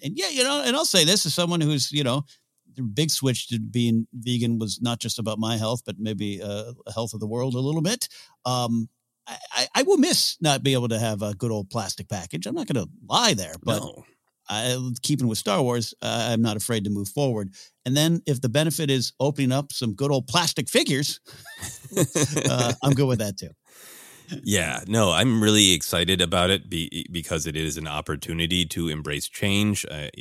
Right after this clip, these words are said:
Speaker 2: obviously, I do think it is, uh, good for the world, uh, so I'm excited for a lot, a lot of those reasons. I understand what, what you're saying about, uh, y-, you're, you're, you're committing to changing the state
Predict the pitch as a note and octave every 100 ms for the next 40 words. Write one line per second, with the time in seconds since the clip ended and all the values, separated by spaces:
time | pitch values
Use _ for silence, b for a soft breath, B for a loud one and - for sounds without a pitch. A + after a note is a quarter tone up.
0 | - D2 C#2+ C#2 - C#2+ C#2+ D2 D#2+ D2
1 | C#2+ C#2+ D2 C#2+ C2+ C#2+ D2+ E2+ D#2 C#2+
2 | - - E2+ D2 D2 D2 _ - D2+ D#2
3 | D#2 F#2+ G#2 G#2+ G#2+ b b b - E2
4 | - D2+ D2+ E2+ D2+ D2+ D#2+ E2 _ -
5 | E2+ E2+ D#2 - E2+ A#2+ A2+ F#2 C#2+ D#2+
6 | - B B - F#3 B3+ F3+ C3 C3+ C#3
7 | C#3 A#2 - A#2+ A#2 - F2+ F#2 F2+ F2+
8 | F2 _ - F2 D#2+ D#2+ D#2+ D#2+ - G2
9 | - _ F#2+ F2+ - F2+ E2+ _ - F#2
10 | F2 G2 A#2 C3 B2+ G#2+ E2 - B2+ A#2+
11 | A#2 G#2+ F#2 - G#2+ F#2+ E2+